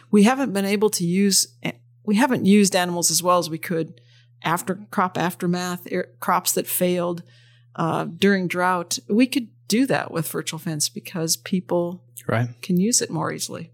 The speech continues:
Speaker 2: Well, and up until the last second in world history, that was how,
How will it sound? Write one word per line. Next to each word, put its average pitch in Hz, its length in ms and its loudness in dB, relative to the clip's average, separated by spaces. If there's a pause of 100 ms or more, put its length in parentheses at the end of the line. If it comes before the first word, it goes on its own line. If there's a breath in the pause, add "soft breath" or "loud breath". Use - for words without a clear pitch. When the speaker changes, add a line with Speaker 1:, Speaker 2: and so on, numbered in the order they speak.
(120)
Speaker 2:
Well, 135 220 4
and 135 100 2
up 127 100 0
until 131 240 2
the 123 100 -4
last 123 300 0
second 131 380 0
in 117 140 -4
world 120 200 -6
history, 113 420 2
that 117 220 0
was 110 200 -4
how, 107 320 -2